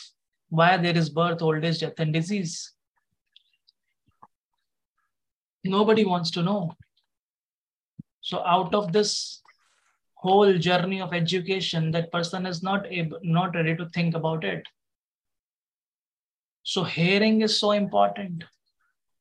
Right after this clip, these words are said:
from authoritative sources. When one hears,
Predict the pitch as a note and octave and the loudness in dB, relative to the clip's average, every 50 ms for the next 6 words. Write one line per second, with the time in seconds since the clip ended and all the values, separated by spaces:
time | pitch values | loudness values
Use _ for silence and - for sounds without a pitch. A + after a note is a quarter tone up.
0 | _ _ _ _ _ _ - - F#3 F3+ F3 E3+ E3 E3 - E3+ D#3+ E3 E3 E3 | _ _ _ _ _ _ -6 -2 0 2 2 2 2 2 2 2 4 4 4 2
1 | - E3+ E3+ E3 - E3+ E3 - - F#3+ G3+ G3+ - - F#3 F#3 D#3+ - - - | 0 -4 -8 -8 -8 -8 -8 -6 -6 -6 -6 -6 -8 -10 -12 -8 -6 -4 -4 -4
2 | - - _ _ _ _ _ _ _ _ _ _ _ _ _ _ _ _ _ _ | -8 -14 _ _ _ _ _ _ _ _ _ _ _ _ _ _ _ _ _ _
3 | _ _ _ _ _ _ F3 E3 E3+ F3+ F#3+ F#3+ F#3+ F#3 F#3+ F#3+ F#3 E3 C#3+ C#3 | _ _ _ _ _ _ -2 0 0 2 0 0 -2 -2 -2 -2 -2 -2 -2 0
4 | E3 F#3 G3 F#3+ E3+ E3 E3 F3+ F3+ - - - - - - | 0 2 2 4 4 4 4 2 0 -4 -6 -6 -6 -10 -14